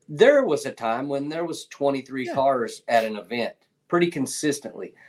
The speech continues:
Speaker 1: I think I, I just did a, a, a media thing with N H R A talking about the, the U S Nationals, and there's twenty-three or twenty-four cars entered there. So, um, we do need that. We do need some more cars.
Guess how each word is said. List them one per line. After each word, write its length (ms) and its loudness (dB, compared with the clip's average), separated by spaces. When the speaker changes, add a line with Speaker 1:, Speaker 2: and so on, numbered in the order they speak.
Speaker 1:
I 40 -10
think 300 4
I, 160 8
I 140 8
just 280 -2
did 140 4
a, 200 -2
a, 240 -2
a 40 -2
media 360 0
thing 280 -4
with 180 -12
N 100 -8
H 200 -10
R 140 -8
A 80 0
talking 360 0
about 360 2
the, 360 -10
the 120 -12
U 140 -4
S 140 -6
Nationals, 500 -2
and 120 8
there's 160 6
twenty-three 440 -2
or 60 2
twenty-four 400 -2
cars 300 -2
entered 220 -6
there. 180 -4
So, 320 0
um, 280 6
we 280 2
do 260 2
need 360 -2
that. 260 2
We 120 -2
do 140 0
need 240 -2
some 180 -2
more 280 2
cars. 580 0